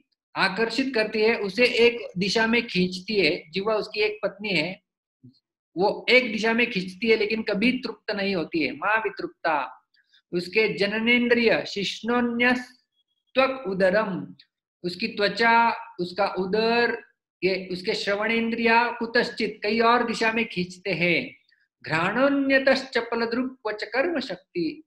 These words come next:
वो, वो कर्म, वो शक्तिहीन बन जाता है, उसकी नासिका उसे अलग दिशा में खींच रही है, उसकी जिह्वा अलग दिशा में खींच रही है, उसकी त्व-, त्वक इंद्रियां उसे अलग दिशा में खींच रही है।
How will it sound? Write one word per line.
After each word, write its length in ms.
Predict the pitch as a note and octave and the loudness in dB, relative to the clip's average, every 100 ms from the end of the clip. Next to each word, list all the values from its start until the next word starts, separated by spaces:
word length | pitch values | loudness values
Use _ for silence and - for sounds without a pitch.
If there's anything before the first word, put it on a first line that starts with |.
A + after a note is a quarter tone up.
| _ _ _ _ F3+ | _ _ _ _ 0
वो, 120 | A3 | 2
वो 240 | A3 A#3 | 4 2
कर्म, 480 | A3+ A3 A3 A3 F#3 | 0 -4 -4 -6 -4
वो 160 | G3 A3 | -2 -2
शक्तिहीन 680 | G#3+ F#3 - A#3 A3+ B3+ | -2 -4 -4 -2 0 -2
बन 180 | B3+ A#3 | -2 -2
जाता 260 | A3+ A3+ A3 | -2 -2 -2
है, 360 | A3 C4 C4+ _ | -2 -4 -6 _
उसकी 200 | F#3+ - | -16 -12
नासिका 500 | G#3 F#3+ F#3+ A#3+ B3 | -6 -6 -4 -4 0
उसे 180 | A#3+ A#3 | 0 0
अलग 220 | A#3+ A3+ | 0 -2
दिशा 260 | A3+ A3+ A3+ | -4 -6 -6
में 120 | A3+ | -8
खींच 240 | A3 G#3+ G#3 | -10 -12 -8
रही 160 | A3 | -4
है, 60 | A3 | -2
उसकी 220 | G#3 G#3 | -4 -6
जिह्वा 360 | F3 F#3 G#3+ A#3 | -6 -2 0 0
अलग 200 | A#3+ A#3 | 0 -4
दिशा 220 | G#3+ A3+ | -4 -4
में 100 | A3 | -6
खींच 240 | A3 G#3 | -10 -8
रही 140 | G3+ G3+ | -2 -2
है, 60 | |
उसकी 200 | F#3+ - | -4 -10
त्व-, 180 | G3 G3 | -8 -8
त्वक 340 | F#3+ - B3 B3 | -8 -4 -2 -2
इंद्रियां 420 | A3+ A3+ A#3 A3 | -4 -2 -2 -2
उसे 160 | A3 A3 | -2 -2
अलग 260 | G#3 G#3 | -2 -4
दिशा 260 | G3 G3 G3+ | -8 -8 -6
में 100 | G#3 | -8
खींच 220 | F#3+ F#3 | -10 -8
रही 260 | F#3 F#3 E3 | -2 0 0
है। 380 | D#3 D#3+ C#3+ | -4 -8 -12